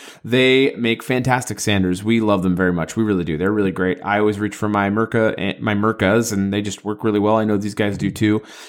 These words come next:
You can check out the Abranet, uh, sand net paper. They've got the traditional paper as well. It's all hook and loop. Uh, they got a bunch of different polishing options, but the really great thing about their stuff is that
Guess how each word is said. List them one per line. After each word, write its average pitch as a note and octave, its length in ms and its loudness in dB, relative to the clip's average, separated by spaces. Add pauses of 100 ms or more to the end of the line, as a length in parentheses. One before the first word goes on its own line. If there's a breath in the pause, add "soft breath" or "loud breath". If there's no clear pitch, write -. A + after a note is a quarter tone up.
(120 loud breath)
You A#2 80 0
can A#2 120 -4
check C3+ 220 0
out B2+ 140 0
the A2+ 100 -2
Abranet, A#2+ 600 2 (200)
uh, G#2+ 300 2
sand B2+ 520 2
net A#2+ 480 0
paper. B2+ 320 0
They've A2+ 180 2
got A2 140 -2
the - 60 -16
traditional B2+ 420 -4
paper A#2 340 0
as G#2 140 0
well. A#2+ 320 2
It's A2 140 -4
all A2 160 2
hook A2 180 -10
and G#2+ 120 -6
loop. G#2+ 260 -4 (380 soft breath)
Uh, G2+ 260 0
they A2 60 0
got A#2 100 0
a A2+ 60 0
bunch A2+ 140 -2
of - 40 -12
different - 220 -14
polishing C#3 420 0
options, A#2+ 480 -2
but G#2 380 0 (280)
the A2 100 -6
really C3 260 2
great A2+ 280 -2
thing G#2+ 200 -2
about G2 240 0
their F#2 100 0
stuff F#2 360 -2
is F#2+ 160 -2
that F#2 340 0